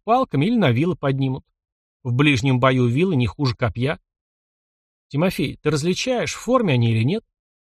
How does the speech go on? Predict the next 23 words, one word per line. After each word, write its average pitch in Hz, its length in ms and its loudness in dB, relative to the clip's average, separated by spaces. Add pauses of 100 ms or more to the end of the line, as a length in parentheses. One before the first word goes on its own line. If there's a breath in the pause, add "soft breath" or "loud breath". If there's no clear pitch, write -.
(220)
«Слишком 135 460 -4
далеко». 117 400 -4 (1400)
С - 80 -12
каждой 233 340 2
пройденной 214 440 2
сотни 214 360 -4
метров 233 380 0
становилось 220 480 -2
мельче. 151 520 -4 (380)
Вода 131 300 2
по 131 180 0
грудь, 202 320 -2
потом 123 360 -4
по 117 140 -2
пояс. 190 460 -4 (300)
Видимо, 247 320 2
повезло, 180 680 -2
наткнулись 214 540 0
на 208 100 -4
косу, 147 420 -2
потому 202 380 0
и 247 40 0
самолет 160 460 0